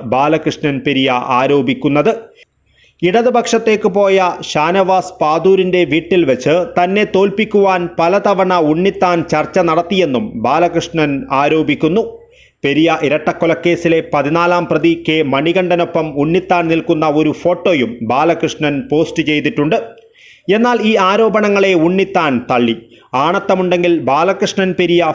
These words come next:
Facebook പോസ്റ്റിൽ ഉറച്ചു നിൽക്കണമെന്ന് പറഞ്ഞ ഉണ്ണിത്താൻ ഭീരുവിനെപ്പോലെ പോസ്റ്റ് പിൻവലിച്ചുവെന്നും പറഞ്ഞു. പോസ്റ്റിൽ പറഞ്ഞ കാര്യങ്ങൾ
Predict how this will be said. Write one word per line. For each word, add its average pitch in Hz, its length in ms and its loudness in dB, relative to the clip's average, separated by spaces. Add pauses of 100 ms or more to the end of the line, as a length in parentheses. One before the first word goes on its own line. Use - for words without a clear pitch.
Facebook 180 480 -2
പോസ്റ്റിൽ 185 360 0 (140)
ഉറച്ചു 185 360 0
നിൽക്കണമെന്ന് 175 600 0
പറഞ്ഞ 160 300 0 (140)
ഉണ്ണിത്താൻ 135 440 0 (360)
ഭീരുവിനെപ്പോലെ 180 840 2 (160)
പോസ്റ്റ് 180 360 0 (120)
പിൻവലിച്ചുവെന്നും 180 960 0
പറഞ്ഞു. 147 320 2 (520)
പോസ്റ്റിൽ 165 440 2
പറഞ്ഞ 170 280 2 (100)
കാര്യങ്ങൾ 165 480 0